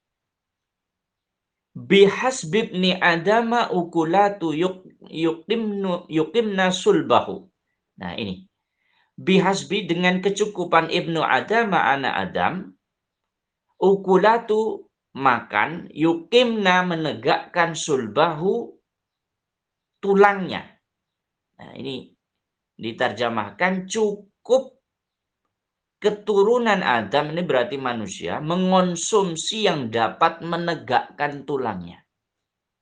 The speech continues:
Di dalam bahasa yang lebih mudah dimengerti, bahwa memenuhi perut, ya, perut dipenuhi itu hal yang jelek.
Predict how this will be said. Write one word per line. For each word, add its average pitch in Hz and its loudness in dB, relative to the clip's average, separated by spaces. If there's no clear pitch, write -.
Di 90 -16
dalam 165 2
bahasa 113 -2
yang 117 -8
lebih 151 -2
mudah 117 -4
dimengerti, 95 -10
bahwa 165 2
memenuhi 190 -2
perut, - -4
ya, 139 -18
perut 175 -4
dipenuhi 151 -4
itu 185 -4
hal 120 -6
yang 110 -6
jelek. 82 -18